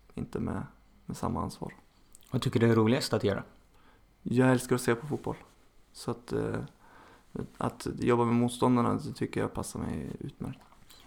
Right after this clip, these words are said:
Speaker 2: Hur tittar du på matcherna? Om man kollar i S V F Fs material så vill de ju gärna att man ska dela upp det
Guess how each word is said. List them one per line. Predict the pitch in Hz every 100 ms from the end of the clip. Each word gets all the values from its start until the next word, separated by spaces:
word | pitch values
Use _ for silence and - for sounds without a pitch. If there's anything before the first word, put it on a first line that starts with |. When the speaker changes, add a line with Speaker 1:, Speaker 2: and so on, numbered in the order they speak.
| -
Speaker 2:
Hur | 117
tittar | 123 117 147
du |
på | 139
matcherna? | 117 113 - 110 104 101 101 101 - -
Om | - 113 113 110 110 107 101 104 104 -
man | - 107
kollar | - 117 113
i | 110 104
S | 107 -
V | 117
F | 104 -
Fs | 135 113 -
material | 110 - 104 101 101
så | -
vill | 104
de | 104 104
ju | 104
gärna | 101 101
att | 98
man | 104
ska | 98 101
dela | 98 98
upp | 98 -
det | 98 95